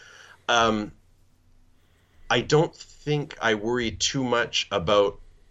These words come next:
okay, this is a predictable outcome of this trend that's been happening. I think there are certain events that I think,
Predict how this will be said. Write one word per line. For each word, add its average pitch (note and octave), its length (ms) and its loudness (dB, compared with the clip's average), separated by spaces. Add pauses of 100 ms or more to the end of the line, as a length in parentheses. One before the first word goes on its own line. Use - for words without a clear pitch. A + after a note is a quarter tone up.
okay, G#2+ 260 0
this F2+ 180 -2
is F#2+ 140 -2
a F2 40 -2
predictable F#2+ 600 -2
outcome G2 340 -2
of E2+ 120 -6
this F2 180 -4
trend G2 340 -2
that's F2+ 140 -4
been E2 160 -4
happening. F2+ 640 -2
I G2 80 0
think B2+ 220 -4
there G#2 100 2
are F2+ 60 -2
certain F2+ 280 -2
events F#2 440 0
that F#2+ 120 0
I F2 100 2
think, F2 400 -2